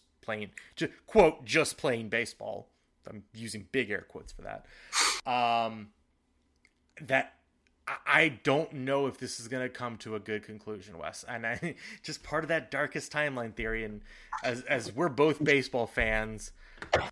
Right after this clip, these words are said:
I find myself siding with players because I believe that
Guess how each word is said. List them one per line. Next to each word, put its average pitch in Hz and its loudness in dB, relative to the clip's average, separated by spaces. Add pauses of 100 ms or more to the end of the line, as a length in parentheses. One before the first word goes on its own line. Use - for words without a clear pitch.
(460)
I 160 10
find 165 6
myself 185 4
siding 175 6
with 175 -4
players 180 2
because 127 -2
I 131 4
believe 127 -2
that 120 2